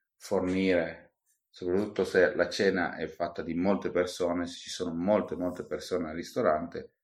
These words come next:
non può dare uno scontrino a ciascuno e dire, "Ah, tu hai preso questo, questo, questo, tu hai preso questo, questo e questo", ma si fanno i conti per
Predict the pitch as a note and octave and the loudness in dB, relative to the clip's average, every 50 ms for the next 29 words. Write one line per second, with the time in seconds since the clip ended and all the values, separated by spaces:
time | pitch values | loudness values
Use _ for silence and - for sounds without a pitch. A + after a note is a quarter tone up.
0 | _ _ - E2+ D#2+ - - F2 D#2+ D#2+ F2 E2+ E2+ E2 D#2+ E2 E2 - - - | _ _ -12 -10 -8 -6 -4 -2 2 4 4 4 4 4 0 -4 -8 -8 -8 -6
1 | F2 D#2+ - F#2 E2+ E2 E2 D#2+ - - A2+ - - - F2 E2 E2 E2 D#2 D#2 | -6 -2 0 0 0 0 -2 -4 -6 -6 -6 -6 -6 -6 -6 -4 -4 -4 -4 -4
2 | D2+ D#2 D2+ D2 D2+ F2 F2+ F2 - - F2+ E2 - - E2 D#2+ E2 - - F2 | -6 -4 -2 0 2 4 4 4 2 0 -2 -2 -2 -4 -8 -8 -8 -6 -4 -6
3 | D#2+ - - - - - - F2 - - D#2+ - - F#2+ F#2+ F#2 - - F2 - | -6 -6 -8 -16 -14 -12 -10 -10 -10 -12 -12 -4 -2 0 0 0 -2 -8 -12 -10
4 | - D#2 D2+ D#2 D2+ - F2+ F2+ F2 - - D#2+ D#2 - - - A2+ - - D#2 | -10 -10 -10 -10 -6 -4 -4 -4 -4 -4 -10 -16 -14 -14 -10 -8 -8 -4 -2 -2
5 | D2+ - - - - - - _ _ _ _ _ _ _ - F#2 - - G#2 - | -2 -2 -2 -6 -10 -10 -12 _ _ _ _ _ _ _ -10 -8 -6 -6 -6 -2
6 | - F2 E2+ E2+ F2+ F2 - D2+ D2 D2 D2 D2 - - D#2 - - - _ _ | 0 0 2 2 0 -2 -2 -2 -2 -2 -4 -4 -6 -8 -8 -8 -10 -14 _ _
7 | _ _ _ _ _ _ _ _ - F2 E2+ E2+ - - - - - _ | _ _ _ _ _ _ _ _ 2 4 4 4 2 0 -4 -12 -16 _